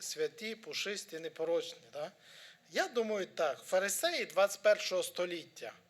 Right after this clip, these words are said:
хто це міг би бути? Ну, напевно, найперше я вбачаю фарисей двадцять першого століття,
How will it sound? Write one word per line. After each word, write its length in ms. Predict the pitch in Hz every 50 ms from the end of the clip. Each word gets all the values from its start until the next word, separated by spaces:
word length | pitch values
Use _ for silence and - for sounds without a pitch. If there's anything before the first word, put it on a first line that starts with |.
| _ - - -
хто 220 | _ - - - 339
це 180 | - - 220
міг 220 | 208 202 196 180 -
би 100 | 175 160
бути? 380 | 147 131 127 117 104 _ - - _ _ _ - - - - - - -
Ну, 140 | 226 277 254
напевно, 500 | 226 220 220 - 359 370 320 254 226 208
найперше 540 | 196 196 190 - - 285 294 285 - 220
я 140 | 196 190 185
вбачаю 520 | 180 170 - 170 160 - 202 208 196 175 165
фарисей 460 | - 185 175 175 170 - - 190 175
двадцять 320 | - 160 170 160 - -
першого 320 | - 170 165 - - 160 135
століття, 600 | - - 175 180 226 254 214 - 190 190 170